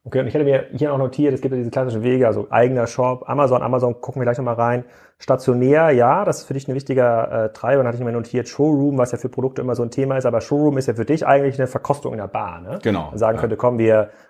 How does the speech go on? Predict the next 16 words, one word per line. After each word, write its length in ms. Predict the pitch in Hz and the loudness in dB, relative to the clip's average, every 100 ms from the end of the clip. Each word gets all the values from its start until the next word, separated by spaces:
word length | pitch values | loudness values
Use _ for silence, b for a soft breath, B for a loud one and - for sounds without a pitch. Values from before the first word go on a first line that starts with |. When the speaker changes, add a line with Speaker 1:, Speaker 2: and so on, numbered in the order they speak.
| _ | _
Speaker 1:
machen 240 | 110 110 | -6 -2
jetzt 180 | 107 104 | -2 -2
am, 300 | 107 95 92 | -8 -8 -10
äh, 260 | 92 90 - | -10 -10 -12
am 420 | 98 92 90 95 - 117 110 | -12 -12 -12 -14 -16 -16 -2
zweiten 340 | 139 151 135 | 2 2 2
ersten, 600 | 135 143 143 - 127 117 - | 4 4 4 -2 -4 -4 0
eigentlich 400 | 165 220 226 185 | 2 2 0 -2
müsstest 340 | 165 - - | -2 -10 -2
du 60 | 131 | -2
am 80 | |
einunddreißigsten 540 | 127 127 120 113 - 120 | 0 -4 -2 -4 -8 -4
zwölften 400 | 127 127 127 107 | -2 -2 -4 -10
in 60 | |
irgendeiner 280 | 104 101 95 | -8 -8 -8
Bar 280 | 98 101 | -10 -14